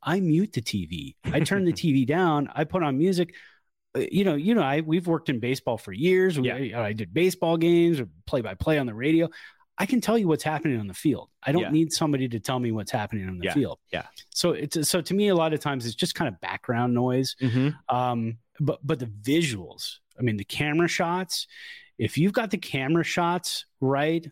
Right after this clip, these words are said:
Speaker 1: I'm hooked. And I think Apple T V Plus does have a lot of the camera work,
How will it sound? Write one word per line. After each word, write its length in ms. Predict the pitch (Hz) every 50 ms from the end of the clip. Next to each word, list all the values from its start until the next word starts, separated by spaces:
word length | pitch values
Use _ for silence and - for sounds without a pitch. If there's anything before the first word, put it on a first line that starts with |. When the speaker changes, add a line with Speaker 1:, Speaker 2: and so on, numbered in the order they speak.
| - _ _
Speaker 1:
I'm 160 | - 127 123 117
hooked. 420 | - 127 131 101 90 - - - - -
And 140 | 143 139
I 80 | 131 131
think 240 | - - 190 185 190
Apple 200 | 165 147 - 143
T 140 | - - 156
V 140 | 127 123
Plus 320 | - - - 120 110 - -
does 560 | - 113 104 101 - 123 120 127 131 123 -
have 260 | - 131 117 110 107
a 60 | 101
lot 340 | - 104 110 104 104 117 120
of 80 | 117 117
the 80 | 113
camera 380 | - - - 123 113 110 110 110
work, 340 | 104 104 107 104 98 -